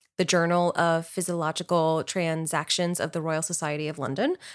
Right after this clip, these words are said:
proposed that gases in the body and intestinal waste mixed with alcohol could cause spontaneous human combustion.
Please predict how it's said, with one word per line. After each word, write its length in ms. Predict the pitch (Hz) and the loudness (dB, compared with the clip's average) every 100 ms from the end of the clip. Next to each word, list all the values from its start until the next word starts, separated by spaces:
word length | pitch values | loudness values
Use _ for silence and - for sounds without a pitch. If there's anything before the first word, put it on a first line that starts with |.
| - | 0
proposed 360 | 226 247 233 | 4 6 8
that 200 | 233 175 | 8 6
gases 360 | 190 190 202 220 | 4 2 2 2
in 120 | 220 | 2
the 60 | 202 | 4
body 440 | 165 156 185 196 | 4 4 2 0
and 260 | 175 170 170 | 0 0 0
intestinal 720 | - 175 - 175 - 175 160 | -2 -2 -2 -4 -2 -2 -2
waste 440 | 160 147 196 - - | 0 -2 -2 -4 -4
mixed 320 | 170 175 - | -2 -2 -2
with 120 | 180 - | -2 0
alcohol 520 | 156 160 180 190 208 | 0 -2 -4 -2 -4
could 340 | - - 233 | -4 -4 -4
cause 560 | - 185 143 131 - - | -2 -2 0 -2 -4 -6
spontaneous 680 | - 170 151 147 139 139 - | -4 -4 -4 -4 -2 -2 -2
human 220 | 117 - | -4 -4
combustion. 840 | - 139 92 - - - - 202 | -6 -6 -4 -4 -4 -6 -4 -4